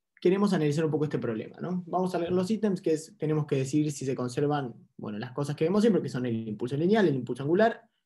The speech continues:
y la energía mecánica total, eso es interesante para discutir.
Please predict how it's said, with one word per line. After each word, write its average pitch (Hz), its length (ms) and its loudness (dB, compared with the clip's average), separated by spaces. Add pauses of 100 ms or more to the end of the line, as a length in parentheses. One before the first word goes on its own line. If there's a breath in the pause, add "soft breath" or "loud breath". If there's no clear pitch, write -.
(220)
y 185 340 0 (360)
la 131 120 -2
energía 123 800 0
mecánica 123 400 -4
total, 240 380 0 (160)
eso 135 180 -6
es 120 240 -12
interesante 135 520 -2
para 143 140 -2
discutir. 196 460 -4